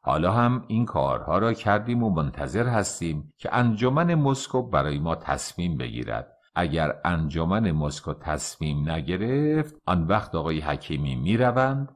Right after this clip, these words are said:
منتظر انجمن ملل متفق می‌شوند. فقط هفت هشت ماه که طول کشید،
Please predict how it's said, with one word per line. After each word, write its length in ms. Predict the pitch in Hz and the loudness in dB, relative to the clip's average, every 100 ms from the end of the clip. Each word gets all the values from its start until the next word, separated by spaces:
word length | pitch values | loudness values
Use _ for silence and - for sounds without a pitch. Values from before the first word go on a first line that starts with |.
| _ - | _ -4
منتظر 800 | 85 73 67 76 69 107 90 60 - | 0 0 -2 -2 -2 -2 -2 -2 -4
انجمن 720 | 80 71 65 80 92 87 67 | -2 -2 -2 -2 0 0 -2
ملل 500 | 69 85 92 120 139 | -2 0 2 2 2
متفق 600 | 127 110 - 101 113 95 | 2 -2 -4 -2 -2 -2
می‌شوند. 760 | 80 76 78 71 80 78 80 _ _ _ | -2 -2 -2 0 -2 -4 -12 _ _ _
فقط 400 | - 82 104 104 - - _ _ - | -2 0 2 0 -2 -20 _ _ -2
هفت 420 | 98 101 95 - | 4 4 4 0
هشت 460 | 117 113 113 110 - | 0 2 2 -2 -4
ماه 280 | 95 87 80 | 0 0 -2
که 140 | - 78 | -4 -4
طول 340 | - 135 147 | 0 2 2
کشید، 640 | 156 147 - 175 180 - | 0 -2 -2 -2 -2 -6